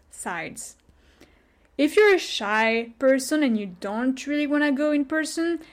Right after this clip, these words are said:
I would say write an email, except at the very start of the semester when it is the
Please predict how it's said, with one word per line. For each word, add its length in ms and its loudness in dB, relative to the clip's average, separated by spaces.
I 100 4
would 120 -2
say 160 -2
write 300 0
an 140 -6
email, 380 -2
except 340 0
at 120 -2
the 60 -4
very 260 2
start 200 0
of 60 -2
the 60 -6
semester 640 -4
when 200 -6
it 140 -8
is 260 -8
the 140 -12